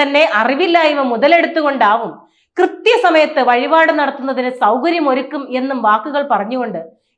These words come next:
ഈ തട്ടിപ്പ് സംഘം വലിയ തുകകൾ ഭക്തന്മാരിൽ നിന്നും തട്ടിയെടുക്കുന്നത്. ദേവസ്വം ബോർഡ് നിശ്ചയിച്ചിട്ടുള്ള ഒരു വഴിപാടിന് അയ്യായിരം രൂപയാണ് നൽകേണ്ടത്. എന്നാൽ ഈ തുക പതിനായിരവും പതിനയ്യായിരവും ഒക്കെയായി ഏജന്റുമാർ വാങ്ങിയെടുക്കുന്നതായിട്ടാണ് പുറത്തുവരുന്ന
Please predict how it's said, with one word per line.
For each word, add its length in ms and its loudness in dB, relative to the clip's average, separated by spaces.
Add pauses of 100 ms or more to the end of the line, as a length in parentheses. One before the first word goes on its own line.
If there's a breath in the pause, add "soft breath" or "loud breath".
ഈ 40 4 (120)
തട്ടിപ്പ് 460 -4
സംഘം 260 -2 (160)
വലിയ 340 0 (120)
തുകകൾ 320 -2 (100)
ഭക്തന്മാരിൽ 640 -4
നിന്നും 200 -6 (100)
തട്ടിയെടുക്കുന്നത്. 720 -10 (680 soft breath)
ദേവസ്വം 480 2
ബോർഡ് 240 2
നിശ്ചയിച്ചിട്ടുള്ള 640 -4 (120)
ഒരു 180 0
വഴിപാടിന് 560 -2 (440 soft breath)
അയ്യായിരം 540 2
രൂപയാണ് 420 0
നൽകേണ്ടത്. 420 -8 (420)
എന്നാൽ 260 4 (100)
ഈ 40 4 (120)
തുക 160 0 (440)
പതിനായിരവും 720 2 (100)
പതിനയ്യായിരവും 840 2
ഒക്കെയായി 340 -2 (120)
ഏജന്റുമാർ 460 0 (100)
വാങ്ങിയെടുക്കുന്നതായിട്ടാണ് 1200 0
പുറത്തുവരുന്ന 600 -4